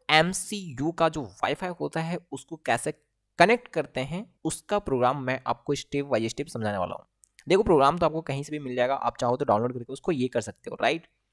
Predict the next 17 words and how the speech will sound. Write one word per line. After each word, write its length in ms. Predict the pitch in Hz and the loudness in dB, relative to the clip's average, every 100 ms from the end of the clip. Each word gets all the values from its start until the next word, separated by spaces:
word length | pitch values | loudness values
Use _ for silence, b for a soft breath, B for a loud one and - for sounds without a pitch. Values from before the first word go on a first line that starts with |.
| _ - | _ -4
But 160 | 147 | -2
मेरा 240 | 117 139 160 | 0 2 2
जो 120 | 170 | 0
मेन 360 | 107 117 139 | -4 -4 -4
टारगेट 360 | 127 104 110 117 | -4 -4 -6 -8
है, 60 | 117 | -8
मेरा 200 | 104 110 | -6 -6
जो 100 | 107 | -8
मेन 160 | 104 | -12
मकसद 340 | 101 - 156 143 | -12 -4 -2 -2
है, 180 | - _ _ _ 107 | -6 _ _ _ -4
मैं 240 | 113 170 | 2 2
चाहता 300 | 185 160 165 | 2 -4 -4
हूँ 240 | 190 190 - | -6 -4 2
आपको 280 | 123 - 156 | 2 0 -8
मैं 180 | 160 | -8
प्रोग्रामिंग 440 | - 120 117 135 | -4 -4 -4 -6